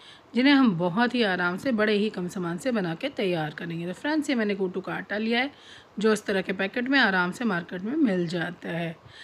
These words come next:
आप किसी भी परचूनी की शॉप से एक कुट्टू का आटा ले सकते हैं। व्रत में खाए जाने वाला आटा कहलाता है। तो फ्रेंड्स, ये कुट्टू का आटा, ये है जीरा, व्रत वाला नमक, हरी मिर्ची और हरा धनिया,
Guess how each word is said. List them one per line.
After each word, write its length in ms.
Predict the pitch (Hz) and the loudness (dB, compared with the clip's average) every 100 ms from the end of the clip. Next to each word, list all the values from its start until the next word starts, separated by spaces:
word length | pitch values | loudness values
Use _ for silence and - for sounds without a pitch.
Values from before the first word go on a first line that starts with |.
| - - | -12 -4
आप 140 | 202 | -2
किसी 240 | 202 233 208 | -2 -2 2
भी 80 | 202 | 2
परचूनी 420 | - 190 233 196 | 0 -2 0 0
की 120 | 190 | 0
शॉप 280 | 185 - 185 | -4 -4 -6
से 200 | - 285 | -4 -2
एक 100 | 277 | -2
कुट्टू 220 | 233 196 190 | -4 -6 -4
का 140 | 196 | -4
आटा 220 | 175 220 | -2 2
ले 280 | 285 208 180 | 2 4 2
सकते 340 | 170 175 - 180 | -2 -8 -8 -8
हैं। 180 | 165 202 _ - - _ | -8 -10 _ -20 -20 _
व्रत 300 | 208 220 254 | 2 4 6
में 120 | 269 262 | 4 2
खाए 240 | - 185 | 0 0
जाने 240 | 180 175 | 0 -2
वाला 240 | 180 185 233 | -4 0 2
आटा 320 | 294 180 180 | 2 0 -4
कहलाता 500 | 180 175 156 - - | -4 -4 -4 -8 -8
है। 240 | 190 180 175 _ - - _ _ - - - - - - - | -6 -6 -8 _ -20 -20 _ _ -20 -20 -20 -20 -20 -20 -10
तो 100 | 233 | -6
फ्रेंड्स, 280 | 196 233 226 | -2 0 2
ये 60 | 208 | 0
कुट्टू 300 | 202 180 185 | 0 -4 -4
का 160 | - | -2
आटा, 280 | 180 190 262 | -2 0 0
ये 220 | 269 202 190 | 2 0 0
है 120 | 185 | -2
जीरा, 580 | 160 185 202 226 254 269 | -2 -4 0 2 2 -2
व्रत 260 | 196 185 175 | -2 -2 -2
वाला 200 | 180 170 | -4 -4
नमक, 560 | 175 175 190 233 240 233 - | -4 -4 0 2 0 -2 -10
हरी 260 | 185 180 180 | -6 -2 0
मिर्ची 540 | 190 196 196 - 262 262 - - - - | 0 -2 -4 -6 -6 -6 -16 -20 -20 -6
और 100 | 220 | -2
हरा 300 | 214 208 196 | 0 4 4
धनिया, 440 | 214 180 170 160 | 4 0 -2 -2